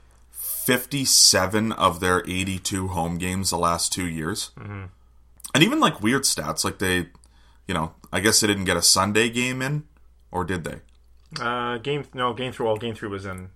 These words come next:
Speaker 2: Saint Louis.
Speaker 1: Game three was on a Sunday?
Speaker 2: Yeah.
Speaker 1: They won that.
Speaker 2: Yeah.
Speaker 1: 'Cause the Jets are, like, I can't remember the number, but I wanna say the Jets are, like,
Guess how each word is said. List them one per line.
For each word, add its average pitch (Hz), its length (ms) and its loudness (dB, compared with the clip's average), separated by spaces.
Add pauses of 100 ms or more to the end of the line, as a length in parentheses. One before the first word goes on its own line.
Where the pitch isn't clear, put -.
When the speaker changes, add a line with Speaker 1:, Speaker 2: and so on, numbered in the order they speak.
Speaker 2:
Saint 95 260 -16
Louis. 98 140 -10
Speaker 1:
Game 95 180 -2
three 92 220 -2
was 87 160 -2
on 87 140 0
a 87 60 -2
Sunday? 92 460 0
Speaker 2:
Yeah. 92 340 -12
Speaker 1:
They 90 100 2
won 90 280 4
that. 85 320 0 (320)
Speaker 2:
Yeah. 90 220 -10
Speaker 1:
'Cause 101 200 4
the 98 100 2
Jets 110 420 6
are, 92 160 10
like, 85 360 2 (920)
I 104 100 6
can't 104 300 2 (100)
remember 87 380 -2
the 80 100 -2
number, 80 340 -2
but 85 140 2
I 92 80 4
wanna 104 260 6
say 113 200 2
the 87 120 0
Jets 90 360 -2
are, 80 100 0
like, 73 360 -6